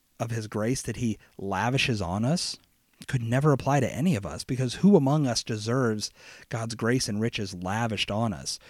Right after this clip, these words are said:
Who deserves to have the holy and almighty God of the universe treat us in such a way where he, he gives everything of his love, every bit of his grace and his mercy to us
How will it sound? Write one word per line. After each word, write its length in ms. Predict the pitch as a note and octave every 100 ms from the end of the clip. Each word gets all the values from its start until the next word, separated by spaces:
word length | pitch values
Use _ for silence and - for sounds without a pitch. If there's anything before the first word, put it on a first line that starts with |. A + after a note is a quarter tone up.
| - -
Who 120 | F3
deserves 480 | E3 B2 C3 C#3 A2
to 80 | A#2+
have 440 | B2 B2+ B2 A2+ - - -
the 160 | - C3+
holy 600 | A2+ - C#3+ D3+ D3 C#3+ - - -
and 140 | A2
almighty 400 | F2+ C3 C3 B2+
God 200 | A2+ A#2
of 80 | A#2+
the 80 | G#2+
universe 420 | A2+ B2+ A2 G#2
treat 280 | - - F3
us 180 | D3+ B2+
in 80 |
such 240 | A#2+ C#3 C3
a 60 |
way 440 | A2 A#2+ B2+ G#2+ G2+ - - -
where 200 | C3 A#2+
he, 360 | G#2+ C3+ C3 A#2 _ _ _ _ _ _
he 220 | - - D3
gives 200 | C3 D3 -
everything 420 | D3 D#3 D3 D3
of 120 | C3+
his 160 | B2 A#2+
love, 180 | B2 A2+
every 220 | A#2+ C#3
bit 180 | B2 C3+
of 60 |
his 160 | C3 A2
grace 380 | G#2+ A#2 C3 -
and 100 | A#2
his 100 | G#2
mercy 540 | G#2+ A#2+ C#3 A2+ G#2 -
to 280 | - F3 D#3 -
us 600 | C#3+ - - - -